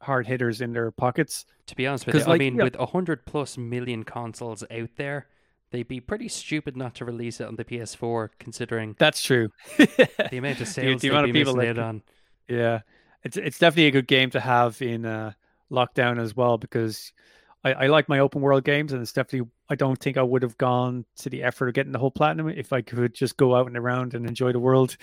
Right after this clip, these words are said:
Speaker 1: <laughs>
Speaker 2: Yeah.
Speaker 1: I have to enjoy a virtual one instead. So yeah, I guess we're gonna have a bit of a kind of chat about our favorite exclusives on every console. I guess you'll probably be primarily talking about the Xbox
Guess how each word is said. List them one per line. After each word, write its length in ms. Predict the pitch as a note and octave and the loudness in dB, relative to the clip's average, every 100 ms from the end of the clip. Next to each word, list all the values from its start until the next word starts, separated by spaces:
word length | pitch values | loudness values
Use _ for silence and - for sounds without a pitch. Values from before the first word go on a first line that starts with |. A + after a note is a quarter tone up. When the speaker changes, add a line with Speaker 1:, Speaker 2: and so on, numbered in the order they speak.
| G#3+ _ - | -18 _ 0
Speaker 1:
<laughs> 80 | - - - | 2 -2 -2
Speaker 2:
Yeah. 220 | G#2+ A2+ - | -12 -12 -10
Speaker 1:
I 20 | - | -10
have 100 | C#3+ | -8
to 60 | |
enjoy 260 | B2+ C3+ B2 | -6 -4 -4
a 20 | |
virtual 460 | A2+ B2 - A#2+ A#2 | 0 0 0 -2 -2
one 140 | A#2 | -2
instead. 520 | A2+ A2+ - A#2+ A#2 _ _ - | -4 -8 -4 -2 -2 _ _ -2
So 140 | - | 6
yeah, 160 | G3+ A#3+ | 8 8
I 80 | F#3 | 6
guess 220 | G#3+ - | 2 2
we're 100 | F3+ | 0
gonna 220 | G3 G3 | 2 0
have 180 | - D#3+ | -2 -2
a 40 | C#3 | 0
bit 180 | D#3 | 0
of 120 | D3+ C3+ | 2 2
a 280 | C3 B2+ A#2+ | 4 2 0
kind 180 | C#3 | -4
of 60 | B2 | -4
chat 260 | - C#3 C#3 | -2 -2 -2
about 360 | C3 B2 A#2+ | 0 0 0
our 160 | C#3 C3 | -2 -2
favorite 520 | - C3+ B2+ A#2+ - _ _ _ - | 0 0 0 -2 -6 _ _ _ -6
exclusives 800 | C#3 - C#3 C3 C#3+ C3 A#2+ G#2+ - | -6 0 0 0 0 0 0 -6 -6
on 560 | C3 B2 A#2+ A#2+ A#2+ - _ - | -2 0 -2 -4 -8 -14 _ 0
every 260 | C#3 C3 | 2 2
console. 560 | A#2 C3 B2+ - B2+ A#2+ | -2 -2 -2 -4 -4 -2
I 60 | A#2 | 0
guess 320 | C#3+ C3+ - _ _ - _ _ _ | 0 0 -4 _ _ -20 _ _ _
you'll 220 | C#3 D#3 | 4 6
probably 260 | C#3+ C#3+ C#3 | 6 6 6
be 220 | C3 C3+ | 4 -2
primarily 540 | - C#3 C3 C3 B2+ B2 | 0 0 2 4 4 2
talking 300 | C3+ B2+ C3 | 0 2 -2
about 160 | B2 | -2
the 80 | C3 | 0
Xbox 680 | B2+ - C#3+ B2+ - - | 0 0 2 2 0 -14